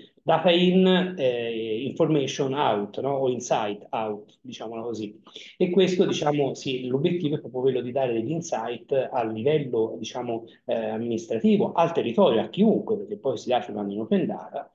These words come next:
e questo percorso è oggetto continuo di affinamento, eh, di questo, di questo sistema, e fra l'altro l'abbiamo proprio anche condiviso con gli stakeholder del territorio, insieme alla funzione pubblica e a Formez, in una serie di incontri fatti sul territorio,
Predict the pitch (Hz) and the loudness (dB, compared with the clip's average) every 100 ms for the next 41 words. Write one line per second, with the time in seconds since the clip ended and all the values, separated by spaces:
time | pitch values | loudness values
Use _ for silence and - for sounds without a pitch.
0 | _ - 180 175 170 196 208 208 151 - | _ 0 2 2 2 4 4 4 0 2
1 | 147 143 165 147 156 151 160 165 147 - | 2 6 4 4 2 2 2 2 2 0
2 | 123 117 123 120 117 - 139 131 131 107 | -2 -2 -2 -2 -6 -6 -4 -2 0 0
3 | 104 104 120 127 117 110 117 120 - 113 | 0 0 0 0 -4 -6 -4 -6 -4 -4
4 | 107 - _ - 127 123 123 180 - 123 | -4 -6 _ -6 -6 -6 -6 -6 -6 -6
5 | 127 127 120 135 120 - 135 127 123 117 | -6 -4 0 0 0 0 0 0 -2 -4
6 | 117 110 127 - 107 - 117 117 113 135 | -4 -4 -6 -8 -10 -10 -10 -8 -6 -6
7 | 135 113 110 107 - 107 131 120 113 113 | -4 -4 -4 -6 -8 -6 -4 -4 -4 -6
8 | - 113 110 120 104 - 120 113 110 104 | -4 -4 0 0 0 -4 -4 -4 -6 -10
9 | 120 - 131 117 151 - - 113 113 107 | -10 -8 -6 -4 -4 -6 -8 -6 -6 -8
10 | _ - - 127 120 139 113 113 123 120 | _ -18 -8 -6 -2 0 0 0 0 0
11 | 110 110 117 - 117 113 123 127 127 107 | -2 -4 -4 -6 -10 -10 -6 -6 -4 -2
12 | 117 113 117 | -2 -2 -6